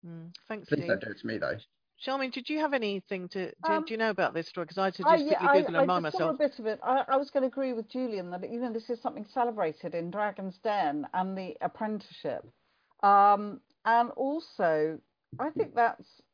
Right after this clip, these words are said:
Speaker 3: I, you see, it's out of context, it was a bit misjudged. But also, isn't that quite a humble thing to say? Because she's saying she hasn't really got anything special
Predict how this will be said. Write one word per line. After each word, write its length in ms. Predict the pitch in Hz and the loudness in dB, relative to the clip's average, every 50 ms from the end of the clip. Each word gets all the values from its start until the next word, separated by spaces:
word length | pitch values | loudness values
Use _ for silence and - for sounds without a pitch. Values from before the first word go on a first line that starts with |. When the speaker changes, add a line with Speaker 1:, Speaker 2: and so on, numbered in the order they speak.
| _ _ - | _ _ -2
Speaker 3:
I, 80 | 208 | -2
you 200 | 226 202 214 220 | -2 0 -2 -6
see, 140 | 190 - 233 - - | -6 -8 -10 -12 -12
it's 100 | - - | -4 -2
out 220 | 180 180 180 - | -2 -2 -2 -4
of 60 | _ | _
context, 600 | - 233 233 226 214 - 240 214 - - _ _ - | -6 -4 -4 -4 -4 -4 -2 -2 -4 -4 _ _ -12
it 60 | - | -12
was 120 | - - - | -12 -12 -12
a 300 | 180 170 175 185 180 180 - _ - | -12 -14 -12 -12 -14 -14 -14 _ 0
bit 180 | 233 233 - | 0 0 0
misjudged. 640 | - 190 180 - - - 214 175 160 147 - - _ _ _ _ _ _ _ _ - | -4 -8 -8 -8 -8 -4 -2 -2 -2 -2 -6 -10 _ _ _ _ _ _ _ _ -4
But 80 | 269 | -2
also, 240 | 311 349 330 - 330 | -2 -2 -2 0 0
isn't 240 | 262 262 285 285 _ 311 | 0 0 0 -4 _ -4
that 200 | 302 - - - | -4 -4 -6 -10
quite 260 | - - 269 262 233 | -6 -2 -2 -2 -2
a 80 | 233 226 | -4 -8
humble 520 | - 269 262 240 233 226 185 165 156 151 - | -4 -2 0 0 0 0 -2 -4 -6 -6 -6
thing 220 | - 160 147 147 147 - | -6 -4 -2 -2 -4 -6
to 80 | - 143 | -10 -14
say? 360 | - - 139 135 131 - - - | -8 -4 -4 -2 -2 -4 -6 -10
Because 280 | 190 - - 233 214 | -14 -8 -6 -6 -6
she's 220 | - - 247 226 - _ | -6 -6 -10 -10 -4 _
saying 460 | 269 247 240 233 233 233 233 233 220 - _ _ _ _ _ _ _ _ _ _ _ _ | 2 2 4 2 2 0 -4 -8 -10 -14 _ _ _ _ _ _ _ _ _ _ _ _
she 180 | _ - 247 262 | _ -2 2 2
hasn't 400 | 262 277 262 262 254 247 - - | 4 4 2 0 -4 -10 -8 2
really 240 | 226 247 262 247 | 2 4 4 4
got 200 | 226 214 240 - - | 4 4 4 4 4
anything 480 | 226 226 226 220 - 220 208 208 - - _ _ _ _ _ _ _ _ _ _ _ | 2 0 -2 -4 -6 -8 -8 -8 -12 -16 _ _ _ _ _ _ _ _ _ _ _
special 760 | - - _ - 240 220 - - 180 151 143 135 143 170 - | -20 -2 _ 4 4 4 4 -2 -2 -2 -2 -2 -4 -8 -12